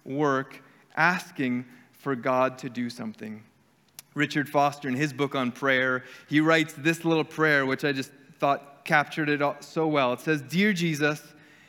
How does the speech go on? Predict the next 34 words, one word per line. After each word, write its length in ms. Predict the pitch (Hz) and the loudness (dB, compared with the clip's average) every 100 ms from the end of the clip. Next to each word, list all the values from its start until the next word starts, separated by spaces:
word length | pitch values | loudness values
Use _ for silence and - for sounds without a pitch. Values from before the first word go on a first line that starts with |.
| _ | _
how 180 | 160 175 | 4 4
desperately 800 | 147 151 185 196 - 196 185 170 | 2 4 4 2 0 4 4 4
I 60 | |
need 240 | 165 165 151 | 2 -2 -2
to 100 | 156 | -2
learn 260 | 139 139 135 | 0 -2 -4
to 100 | 135 | -8
pray. 440 | - 117 113 110 - _ _ - | -4 -4 -2 -6 -14 _ _ -4
And 160 | 139 | 4
yet, 200 | 170 170 | 4 4
when 160 | 151 175 | 2 4
I 120 | 190 | 4
am 120 | 190 | 2
honest, 540 | 170 165 160 165 175 - - | 0 0 2 0 -2 -6 -6
I 120 | 147 | -2
know 260 | 151 165 175 | 0 2 2
that 160 | 175 160 | 2 4
I 320 | 147 147 147 | 4 2 0
often 580 | 147 160 160 - 175 156 | 2 2 0 -2 -4 -4
do 220 | 123 156 | -4 -2
not 220 | 165 160 | 0 2
even 320 | 160 139 120 117 | 0 -2 -4 -2
want 360 | 131 185 202 | 0 0 0
to 100 | - | -8
pray. 400 | - 127 110 107 - _ _ _ _ _ | -8 -6 -6 -8 -14 _ _ _ _ _
I 140 | 127 | -2
am 160 | 131 131 | 0 0
distracted, 960 | 123 - - 156 175 - 180 170 175 170 - - _ - | -4 -8 -2 0 0 0 0 2 0 -4 -14 -20 _ -4
I 100 | 127 | -2
am 140 | 123 | -2
stubborn, 880 | 117 - 156 165 170 170 165 160 170 - - _ _ | -4 -6 -2 0 0 0 0 -4 -8 -12 -20 _ _
I 120 | 131 | -2
am 120 | 127 131 | -2 -2
self-centered. 960 | - 143 127 - 160 165 170 165 170 | -2 -2 -2 -4 -2 0 0 0 -4